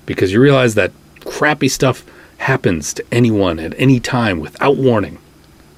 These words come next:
And life is difficult. All I'm saying is that everybody in the world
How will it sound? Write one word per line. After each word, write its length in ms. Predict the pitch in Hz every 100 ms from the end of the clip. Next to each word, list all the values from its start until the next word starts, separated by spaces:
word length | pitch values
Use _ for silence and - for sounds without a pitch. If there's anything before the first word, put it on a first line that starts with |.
| -
And 440 | 95 92 87 90 101 - - _
life 320 | - 117 147 -
is 180 | 117 95
difficult. 720 | - 131 - - 82 80 - - - _ _ - -
All 160 | 165
I'm 80 | 160
saying 260 | - 95 85
is 80 | 80
that 120 | 78 _ _ -
everybody 640 | 113 107 92 - - 78 - - - -
in 160 | 98
the 80 | 92
world 460 | 82 87 78 76